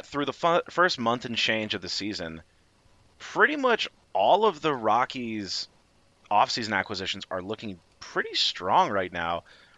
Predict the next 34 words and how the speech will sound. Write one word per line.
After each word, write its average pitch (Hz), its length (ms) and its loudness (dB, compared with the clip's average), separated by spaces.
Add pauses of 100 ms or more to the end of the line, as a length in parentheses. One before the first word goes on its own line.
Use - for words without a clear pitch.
(140)
Chad 143 300 6
Kuhl 143 320 -2
is 98 120 -4 (160)
arguably 104 540 -2
their 95 160 -2
best 95 480 -4
starter 95 420 0
at 82 100 -6
this 87 140 -10
point 98 180 -10
of 87 60 -12
the 87 100 -14
season. 98 380 -8 (460)
Jose 143 240 6
Iglesias 127 340 -2
is 175 80 -8
having 104 220 -2
a 95 40 -8
very 101 440 -2
nice 107 240 -4
season 101 280 -6
at 101 80 -8
the 90 80 -14
plate 104 460 -6
with 104 140 -10
some 107 360 -4 (640)
decent, 143 540 -4
if 120 240 -4
at 117 180 -4
times 110 300 -2
a 110 40 -8
little 107 140 -2
shaky, 95 560 -4
uh, 90 160 -4